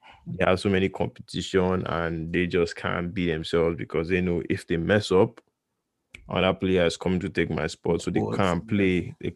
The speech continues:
Speaker 1: they kind of play cautiously. And but when you're playing cautiously,
Speaker 2: Mm-hmm.
Speaker 1: you're hiding, you're not doing the best you can.
Speaker 2: You're not
Speaker 1: And
Speaker 2: taking
Speaker 1: Martial has never even been a good runner off the ball, and that's what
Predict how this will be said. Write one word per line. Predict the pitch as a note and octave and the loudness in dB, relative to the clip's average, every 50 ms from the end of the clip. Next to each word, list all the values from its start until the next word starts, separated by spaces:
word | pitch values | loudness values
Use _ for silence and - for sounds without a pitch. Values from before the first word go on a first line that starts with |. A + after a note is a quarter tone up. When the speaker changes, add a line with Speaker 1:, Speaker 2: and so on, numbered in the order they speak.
| - - | -8 -10
Speaker 1:
they | - - | -10 0
kind | - A#2+ A2+ A2 | 2 4 6 6
of | G#2+ F#2 - - | 6 4 4 2
play | - G#2 G2 | 2 2 2
cautiously. | F2 - - F#2 F#2 F#2 - - F#2 F2+ - - - F#2 | 4 4 4 6 6 6 4 4 2 2 2 0 -2 -2
And | F2+ F2+ F#2 | 0 0 0
but | F#2 F2 F2 | 2 2 4
when | G#2+ A#2 A2 | 6 6 8
you're | G2+ G2+ | 6 4
playing | - - - A2+ G#2 G2 | 4 4 4 4 4 4
cautiously, | - - G#2+ G2+ F#2+ - F#2 F#2 F#2 - - - G2 G2 G#2 C#3+ - _ _ _ _ _ _ - | 4 6 6 6 6 6 4 4 4 2 0 0 0 2 2 0 -2 _ _ _ _ _ _ -12
Speaker 2:
Mm-hmm. | A2 A2 G#2 G#2 | -8 -6 0 0
Speaker 1:
you're | G#2 G2 | 0 2
hiding, | G2 G2+ G2+ G2+ G2+ F2+ - D2 F2 F#2 - _ _ _ _ _ _ - | 4 4 4 4 2 2 -2 -4 -6 -8 -10 _ _ _ _ _ _ 0
you're | G2+ G2 | 2 2
not | G2+ G#2 A2 G#2 | 4 4 4 4
doing | G2+ G#2 G2+ G2 | 4 2 2 2
the | F#2+ | 0
best | F#2 F2+ G2 F#2+ F#2+ - | 2 4 4 2 2 0
you | - - | -4 -4
can. | - F#2+ F2+ F2 F2 E2 | 0 0 2 2 2 0
Speaker 2:
You're | - | 0
not | - E2+ F2 F2 F2 | 0 0 2 2 2
Speaker 1:
And | G#2 - | 0 -2
Speaker 2:
taking | - - F#2+ | -2 0 2
Speaker 1:
Martial | G2+ G2 G2 G#2+ A2 A2 | 2 2 4 4 6 6
has | G2+ G2 G2 | 6 6 6
never | G2+ G2 G2+ G2+ G2+ G2+ | 4 4 6 6 6 6
even | G2 G2+ G2+ F#2 | 6 4 2 2
been | F#2 G2 G2 F#2+ | 2 2 2 2
a | F#2 F#2 | 0 0
good | F#2 - - G2+ F#2 G#2 | -2 -2 -2 -2 0 0
runner | F#2+ G2 G2 G2 F#2+ | 0 0 0 0 0
off | - - F#2+ - - | 2 2 2 2 0
the | - F#2 | -4 -4
ball, | F2+ F2 F2 F2 F2 F2 - | -2 0 0 0 0 -2 -4
and | - F#2+ F#2 F#2+ | -4 -2 2 4
that's | G2+ G2 G2 G2 | 4 4 4 4
what | G#2 G2 G2 F#2 - | 4 4 4 2 2